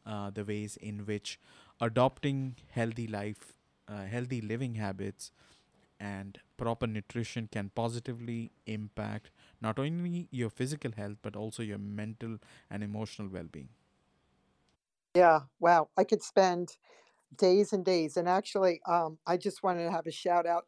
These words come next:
Speaker 2: to my friend, uh, and my fellow colleague, Susan Connor. She is here listening and supporting this conversation. She is also a fellow practitioner.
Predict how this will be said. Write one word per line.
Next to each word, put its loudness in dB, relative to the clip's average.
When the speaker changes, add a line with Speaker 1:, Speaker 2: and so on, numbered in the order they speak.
Speaker 2:
to -4
my 0
friend, -2
uh, 4
and 2
my 6
fellow 6
colleague, 4
Susan -2
Connor. 4
She 2
is 0
here 8
listening 4
and -2
supporting 2
this 4
conversation. 4
She -4
is -4
also 6
a 2
fellow 2
practitioner. -4